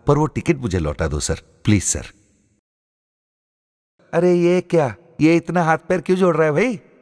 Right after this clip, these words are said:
शायद ये लॉटरी मुझे ही मिल गया है।" फिर उसने कहा, "देखो भाई, मेरे साथ इतनी चालाकी करने की कोशिश मत करो।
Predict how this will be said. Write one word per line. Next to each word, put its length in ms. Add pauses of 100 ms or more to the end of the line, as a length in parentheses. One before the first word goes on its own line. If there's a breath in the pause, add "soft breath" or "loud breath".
शायद 420
ये 120
लॉटरी 380
मुझे 280
ही 80
मिल 180
गया 240
है।" 520
फिर 120
उसने 240
कहा, 340 (420)
"देखो 320
भाई, 220 (400)
मेरे 280
साथ 240
इतनी 240
चालाकी 440
करने 280
की 120
कोशिश 380
मत 140
करो। 260